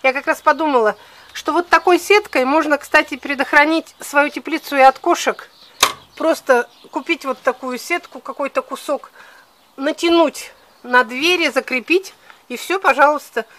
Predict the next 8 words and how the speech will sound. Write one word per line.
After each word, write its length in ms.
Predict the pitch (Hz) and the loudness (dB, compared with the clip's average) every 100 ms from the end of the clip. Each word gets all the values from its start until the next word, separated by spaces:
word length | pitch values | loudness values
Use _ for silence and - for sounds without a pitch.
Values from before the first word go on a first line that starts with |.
| - - - | -20 -20 -18
И 80 | |
проветривание 1000 | 269 277 269 294 381 339 339 311 311 311 | -2 2 2 2 -2 0 0 0 0 0
есть, 260 | 294 302 - | 0 -4 -6
воздух, 460 | 277 277 240 247 - | -4 -4 -2 -6 -4
и 160 | 330 | -6
кошки 400 | 381 302 320 - | -4 -4 -6 -6
не 160 | 262 247 | -6 -2
зайдут. 480 | 233 226 226 233 | 0 -2 -4 -14